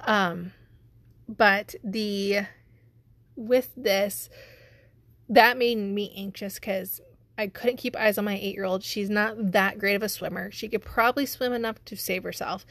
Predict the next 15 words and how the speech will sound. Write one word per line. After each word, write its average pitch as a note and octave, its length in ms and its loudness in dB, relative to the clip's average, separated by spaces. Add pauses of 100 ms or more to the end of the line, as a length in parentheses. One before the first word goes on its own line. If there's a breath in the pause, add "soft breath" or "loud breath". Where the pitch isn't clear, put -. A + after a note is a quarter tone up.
(480 loud breath)
But G3 200 6
if G3 320 2
she - 240 -4
got, F3+ 320 4
you G3 80 0
know, D#3+ 440 -4
around F#3 300 0
other G3 260 -2
big F#3+ 220 0
kids - 320 -2
that - 140 2
were E3 160 -2
rowdy G#3+ 480 2
or G3+ 40 -2
something, F#3 540 -8